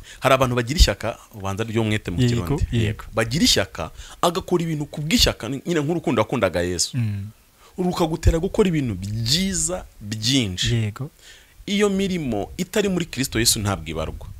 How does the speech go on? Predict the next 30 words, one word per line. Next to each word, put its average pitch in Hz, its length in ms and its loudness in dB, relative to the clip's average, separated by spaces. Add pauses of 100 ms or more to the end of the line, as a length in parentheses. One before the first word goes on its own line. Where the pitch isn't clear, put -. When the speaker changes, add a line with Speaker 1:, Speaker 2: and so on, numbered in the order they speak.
Speaker 2:
Eh, 110 260 -4
ni 107 80 -6
ukuri. - 300 -8 (520)
Speaker 1:
Nicyo 156 240 2
kintu 120 260 2
gikomeye 113 540 2
abantu 92 340 2
batumva. 85 520 -4
Speaker 2:
Mm. 101 360 -2
Speaker 1:
Reka 135 200 2
mbivuge, 143 680 0 (300)
ndabizi 113 340 2
bijya 95 180 0
bintereza 95 420 0
intambara 87 360 0
n'abantu, 90 540 2
ariko - 280 -6
ntabwo 90 300 0
ngewe 95 260 -4
mu 101 160 0
bantu 87 180 -4
batinya 107 280 -6
intambara 85 340 -6
simbamo. 92 460 -2 (840)
Kuko - 220 -4
Speaker 2:
Mm. 151 60 2
Speaker 1:
nindenganyirizwa 110 680 2
ukuri, 135 320 -6 (520)
ntabwo 98 400 0
nzabyicuza. 95 800 0